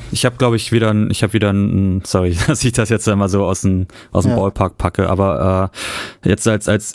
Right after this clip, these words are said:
Speaker 1: übertriebenes Beispiel, du hast einen Powerlifter, der seit, äh, zwanzig Jahren trainiert, ähm,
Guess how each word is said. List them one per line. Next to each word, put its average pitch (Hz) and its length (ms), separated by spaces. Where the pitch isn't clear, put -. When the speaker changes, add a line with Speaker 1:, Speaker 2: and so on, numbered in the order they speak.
Speaker 1:
übertriebenes 113 520
Beispiel, 107 380
du 95 120
hast - 240
einen 98 320
Powerlifter, 110 540
der 101 160
seit, 101 600
äh, 98 160
zwanzig 104 420
Jahren 101 160
trainiert, 107 600
ähm, 95 400